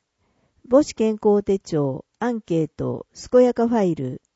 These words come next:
二歳未満のお子さんは感染予防のため、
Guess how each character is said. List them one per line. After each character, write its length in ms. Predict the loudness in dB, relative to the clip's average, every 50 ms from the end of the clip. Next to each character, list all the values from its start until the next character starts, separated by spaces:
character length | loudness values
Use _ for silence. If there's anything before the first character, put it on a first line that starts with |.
| _ _ _ _ _ _ _ _ _ _ _ _ _ _ _ _ _ _ _ _ _ _ _ _ _ _ _ _ _ _ _ _ -6
二 100 | -6 -6
歳 280 | -2 0 0 0 0 -2
未 180 | -4 -6 -4
満 260 | -4 -2 -2 -2 -2
の 120 | -2 -4 -4
お 40 | -4
子 160 | -4 -6 -4
さ 180 | -2 -2 -2
ん 140 | -2 -2 -2
は 300 | -2 -2 -2 -4 -6 -8 -14 _ _ -8
感 220 | -6 -4 -4 -6 -4
染 300 | -2 -2 -2 -2 0 0
予 120 | 0 2
防 220 | 4 2 2 2
の 160 | 0 -2 -4 -4
た 140 | -4 -4
め、 260 | -2 -4 -4 -6 -8